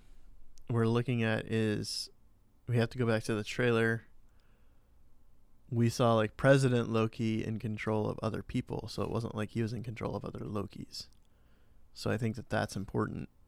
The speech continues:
to remember, in that it's, I don't think it's really, <sighs> I don't know that it's really that important to the character. I think maybe this is, like, a plane of existence,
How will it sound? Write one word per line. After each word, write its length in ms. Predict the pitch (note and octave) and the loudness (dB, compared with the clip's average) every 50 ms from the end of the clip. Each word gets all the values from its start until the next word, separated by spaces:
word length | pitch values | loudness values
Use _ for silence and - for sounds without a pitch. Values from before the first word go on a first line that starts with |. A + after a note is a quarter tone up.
| - - - | -20 -18 -16
to 300 | - - A#2 A2 G#2 G2+ F#2+ | -8 -4 -2 -2 -2 -2 -4
remember, 640 | F#2 F#2 F#2+ G#2+ A2 A#2 A#2+ - - - - - - - - - - | -4 -4 -2 -2 0 0 0 -2 -4 -6 -8 -10 -12 -18 -20 -14 -8
in 260 | - G#2+ G#2 G2+ G#2 | -6 -6 -4 -4 -4
that 240 | G#2 G#2 G#2+ A2+ - - | -4 -4 -4 -6 -6 -6
it's, 380 | A2 A2 - - - - - - - - | -8 -8 -6 -8 -10 -12 -12 -14 -14 -10
I 120 | A2+ A#2 | -6 -4
don't 160 | A#2+ B2 B2 | -4 -4 -2
think 160 | - C3 B2 | -2 0 0
it's 160 | A#2 A2+ - A#2 | -2 -4 -2 -4
really, 380 | A2+ A2 A2 A2 A2+ G#2+ - - - - - - - - - - - - - - - - - - - - - - - - - - - - - - - - - - - - - - - | -2 -2 -2 -4 -6 -6 -10 -12 -20 -20 -20 -20 -20 -20 -20 -20 -20 -20 -20 -20 -20 -20 -20 -20 -20 -20 -20 -20 -20 -20 -20 -20 -20 -20 -20 -20 -20 -20 -20 -20 -20 -20 -20 -16 -6
<sighs> 80 | - - | 0 2
I 560 | C3+ A#2+ A2 G#2 - - - - - - B2 | 4 4 4 0 -4 -6 -8 -8 -2 2 4
don't 160 | C#3 E3+ E3+ D#3 | 4 4 4 6
know 220 | D3 D3 D3 D3 | 6 6 8 8
that 120 | C#3 C#3 | 6 4
it's 160 | C3 A#2 - C#3 | 4 2 2 0
really 200 | C3+ B2+ B2 A#2+ | 2 4 4 4
that 180 | A#2 A#2+ A#2 A2+ | 4 4 2 2
important 580 | A2 G#2+ - - B2 A#2 G#2 G#2 - - - - | 0 0 0 0 0 0 0 -2 -6 -6 -8 -4
to 120 | - A2+ | -2 0
the 100 | G2+ G2+ | 0 -2
character. 720 | - - - - - B2 A2+ A2 - - - - - - - - - - - - - - - - - - - - - - | -4 -8 -8 -2 0 2 2 0 -2 -6 -10 -10 -8 -10 -10 -14 -18 -20 -20 -20 -20 -18 -18 -14 -12 -12 -10 -10 -8 -6
I 80 | A2 A#2 | -4 0
think 180 | B2+ C3+ - A#2 | 0 0 0 2
maybe 260 | A#2 A#2 A#2+ B2+ B2 | 0 2 2 2 2
this 180 | A2+ A#2 A2+ C3 | 2 0 -2 -2
is, 140 | B2+ A2+ - | -2 -2 -2
like, 140 | G#2+ - A#2+ | -4 -4 -6
a 40 | A2 | -8
plane 640 | - - - A2 A2+ A2+ A2+ G#2+ G2+ G2+ G2+ G#2 - - - - - - | -8 -6 -2 0 0 2 2 0 -2 -4 -6 -10 -12 -14 -18 -18 -14 -8
of 220 | - A2 G#2+ G#2 | -6 -6 -6 -6
existence, 800 | A2 A2 - A2+ B2 B2+ A#2 - - G2+ - - - - - | -8 -10 -8 -4 -2 -2 -2 -2 -6 -8 -8 -8 -10 -10 -10